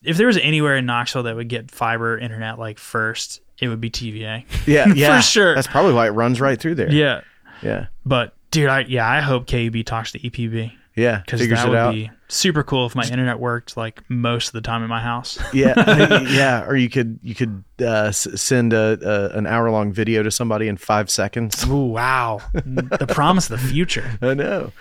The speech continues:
Speaker 2: So Bentonville, Arkansas was the, was the cookie cutter that, that, uh, for this outdoor recreation
Speaker 1: Yeah, man.
Speaker 2: push
Speaker 1: So
Speaker 2: that we were trying to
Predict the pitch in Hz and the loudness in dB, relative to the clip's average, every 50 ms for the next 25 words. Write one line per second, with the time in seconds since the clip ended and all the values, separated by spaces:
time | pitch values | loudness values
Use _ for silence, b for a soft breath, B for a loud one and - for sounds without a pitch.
0 | B B B - 165 156 139 120 160 170 170 160 151 170 151 143 139 147 143 165 | B B B 2 4 4 4 4 2 2 2 2 4 4 4 4 4 2 2 0
1 | 147 - 170 151 156 156 151 143 120 117 120 123 120 120 120 113 110 123 127 110 | -2 2 2 4 4 4 4 2 0 2 2 4 4 6 4 4 2 2 0 0
2 | 101 120 - - 139 127 147 135 - 147 143 147 160 165 156 139 131 123 104 - | 0 -2 0 0 0 0 -2 -2 0 0 2 2 2 0 0 0 0 0 0 -2
3 | 60 - - - 131 123 117 113 107 - - 123 117 117 113 113 110 104 - - | -6 -12 -10 -4 0 2 2 2 0 0 0 0 2 2 2 2 0 -2 -4 -8
4 | - - - - - _ - - _ - - - - _ _ _ _ _ _ _ | -12 -20 -20 -20 -20 _ -20 -20 _ -20 -20 -20 -20 _ _ _ _ _ _ _
5 | - - - 139 120 123 120 117 - - - - 131 127 143 127 123 123 123 123 | -8 -2 0 0 2 2 2 2 0 -2 -2 0 -2 0 0 0 0 2 2 2
6 | 120 - 139 139 123 123 123 131 156 165 - - 247 - 120 117 120 123 120 120 | 0 0 0 2 2 4 4 4 4 4 4 4 4 4 2 0 0 -2 -2 0
7 | 127 131 123 127 151 147 143 147 139 120 107 135 135 131 123 - - 131 123 123 | 0 2 4 4 4 4 2 2 0 0 0 0 0 0 0 0 0 0 0 2
8 | 127 127 123 123 120 117 | 2 2 2 0 0 -2